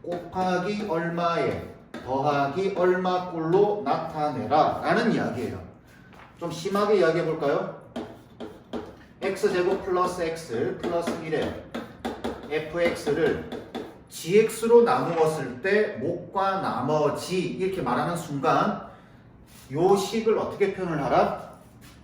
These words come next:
지엑스로 나누었을 때니까 지엑스 곱하기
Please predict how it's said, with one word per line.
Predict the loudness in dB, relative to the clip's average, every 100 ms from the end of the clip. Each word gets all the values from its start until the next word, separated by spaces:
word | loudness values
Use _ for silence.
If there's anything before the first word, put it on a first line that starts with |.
| -14
지엑스로 | -6 6 8 8 2 2
나누었을 | 2 2 2 0 -2
때니까 | -4 -6 -4 -2 -2 -4
지엑스 | -8 -4 -2 -2 -6 0 4 4 2
곱하기 | -2 -2 -2 0 0 2 2 2 0